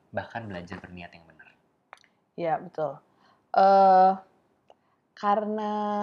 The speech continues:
Speaker 2: apa ya, tadi aku mau ngomong apa tuh sampai lupa. Ketika kita ngomongin soal niat gitu, berkenalan lagi dengan niat, itu juga sebenarnya kita berkenalan lagi dengan,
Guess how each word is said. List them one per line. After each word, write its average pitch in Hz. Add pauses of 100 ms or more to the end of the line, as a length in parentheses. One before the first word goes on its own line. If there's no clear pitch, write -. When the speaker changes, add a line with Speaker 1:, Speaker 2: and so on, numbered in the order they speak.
(180)
Speaker 2:
apa 226
ya, 156
tadi 165
aku 180
mau 147
ngomong 147
apa 175
tuh 156
sampai 139
lupa. - (1300)
Ketika 202 (1300)
kita 208
ngomongin 190
soal 151 (200)
niat 170 (140)
gitu, - (160)
berkenalan 165
lagi 160
dengan 156
niat, 175 (600)
itu 214
juga 180
sebenarnya 170
kita 196
berkenalan 156
lagi 151
dengan, 160